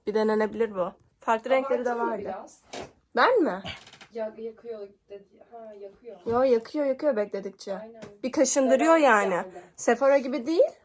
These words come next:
Speaker 1: ama otuz liraya bu performans bence okey.
Speaker 2: Sana yakıştı, bana çok
Speaker 1: Görüntüsü de
Speaker 2: yakışmadı.
Speaker 1: tatlı.
Speaker 2: Ya da
Speaker 1: Senin
Speaker 2: altında rujun var o yüzden.
Speaker 1: Altında rujum var
Speaker 2: Ha.
Speaker 1: tabii.
Speaker 2: Aynen.
Speaker 1: Direkt çok soluk durur.
Speaker 2: Hı hı.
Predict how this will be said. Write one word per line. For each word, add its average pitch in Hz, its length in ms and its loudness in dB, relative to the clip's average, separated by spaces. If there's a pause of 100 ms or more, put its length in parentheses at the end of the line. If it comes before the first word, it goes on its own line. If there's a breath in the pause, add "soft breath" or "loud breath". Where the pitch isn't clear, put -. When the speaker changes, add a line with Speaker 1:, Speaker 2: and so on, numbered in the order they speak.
Speaker 1:
ama 320 280 2 (920)
otuz 240 340 0
liraya 240 220 8
bu 247 80 -4
performans 240 560 0
bence 233 220 2
okey. 185 260 -2
Speaker 2:
Sana 233 300 -12
yakıştı, 226 420 -18
bana 214 80 -18
çok 214 80 -16
Speaker 1:
Görüntüsü 220 400 -4
de - 40 -6
Speaker 2:
yakışmadı. 214 240 -6
Speaker 1:
tatlı. 196 180 -10
Speaker 2:
Ya 202 60 -10
da 214 40 -14 (340)
Speaker 1:
Senin 240 220 -6
Speaker 2:
altında 240 540 -2
rujun 240 340 -4
var 220 100 -2
o 214 60 -4
yüzden. 214 140 -2
Speaker 1:
Altında 220 340 2
rujum 202 260 -2
var 190 180 -2
Speaker 2:
Ha. 190 80 -10
Speaker 1:
tabii. 196 240 -6 (260)
Speaker 2:
Aynen. 214 160 -14
Speaker 1:
Direkt 254 440 4
çok 240 220 4
soluk 220 360 0
durur. 185 220 -6
Speaker 2:
Hı 220 160 -16
hı. 220 140 -18